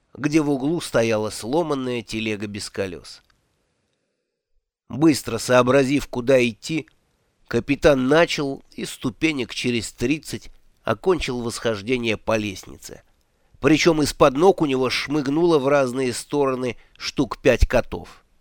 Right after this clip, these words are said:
Больше никто ему не встретился. Поднявшись, он оглядел выходившие на галерею двери. Если сведения Мартина Салданьи достоверны, нужная ему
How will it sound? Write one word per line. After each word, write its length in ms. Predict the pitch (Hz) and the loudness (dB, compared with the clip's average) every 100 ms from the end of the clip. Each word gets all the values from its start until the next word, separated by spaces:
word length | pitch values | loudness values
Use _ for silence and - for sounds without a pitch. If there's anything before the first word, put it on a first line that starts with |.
| _ _ _ _ _ _ _ _ _ - | _ _ _ _ _ _ _ _ _ -16
Больше 520 | 113 135 170 - 131 | -6 0 0 -2 -4
никто 360 | 131 - - 92 | -4 -6 -10 -10
ему 220 | 80 92 | -10 -12
не 140 | 98 | -12
встретился. 720 | - - 95 82 85 - - - _ _ _ _ _ _ _ _ _ _ _ - | -14 -10 -10 -10 -16 -20 -20 -20 _ _ _ _ _ _ _ _ _ _ _ -4
Поднявшись, 720 | 117 117 160 - - 92 - _ _ _ _ _ | -2 0 0 0 -6 -10 -18 _ _ _ _ _
он 240 | - 143 | 0 2
оглядел 540 | 135 131 135 131 139 135 | 2 2 0 2 2 0
выходившие 720 | 123 127 113 120 - - 117 | -2 -2 -2 -4 -6 -6 -4
на 120 | 113 | -4
галерею 540 | 107 117 117 117 117 113 | -4 -2 0 0 0 -2
двери. 600 | 113 120 113 98 78 - - _ _ _ _ _ _ _ _ _ _ - | -4 -2 -2 -4 -8 -14 -20 _ _ _ _ _ _ _ _ _ _ -4
Если 480 | 120 160 - 151 139 | 2 2 2 -2 -2
сведения 640 | 131 143 147 135 135 135 | -2 0 0 -2 0 0
Мартина 600 | 127 135 135 - 123 123 | 2 2 2 0 -4 -4
Салданьи 760 | 107 120 120 120 135 123 110 113 | -2 0 0 2 2 2 -2 -4
достоверны, 920 | 117 - - 120 165 156 113 98 - _ _ _ _ _ _ _ | -4 -4 -4 -2 0 -2 -2 -10 -14 _ _ _ _ _ _ _
нужная 640 | 110 165 180 120 135 131 | -2 0 0 -2 -2 -2
ему 560 | 123 117 131 147 165 | -2 -2 -4 -2 -4